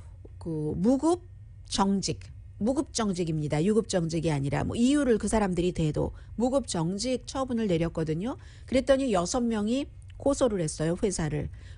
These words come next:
그 고소에 대한 판결이 조금 더 시행을 막 하려고 했거든요, 무급 정직을. 그랬더니 조금 더 찬찬히 들여다봐야지 되는데, 들여다보기 전까지는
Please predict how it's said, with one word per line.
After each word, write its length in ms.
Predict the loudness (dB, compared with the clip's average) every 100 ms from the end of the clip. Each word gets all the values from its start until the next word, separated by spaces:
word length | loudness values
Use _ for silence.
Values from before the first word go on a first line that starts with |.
| 0
그 200 | 2 4
고소에 460 | 6 6 6 4
대한 280 | 4 0 -2
판결이 680 | -4 -2 0 0 2 0 0 -10 -18 2
조금 520 | 6 6 4 0 0
더 340 | 4 6 6 2
시행을 420 | -2 0 0 0
막 140 | -2 -2
하려고 300 | -4 -2 0
했거든요, 440 | 2 0 0 0 0
무급 260 | 0 0
정직을. 540 | -2 -4 -4 -4 -4 -6 -12 -16 -2
그랬더니 640 | 0 4 2 4 2 2
조금 340 | 2 4 4
더 300 | 4 4 4 -2 -14 -14 -6
찬찬히 420 | -4 -2 0 0
들여다봐야지 760 | 2 2 2 0 0 0 0
되는데, 540 | -2 -2 0 0 0 -2 -12 -6 2
들여다보기 1160 | 4 6 4 2 2 2 4 4 2 0 -2
전까지는 840 | 0 -2 0 0 0 0 -2 -2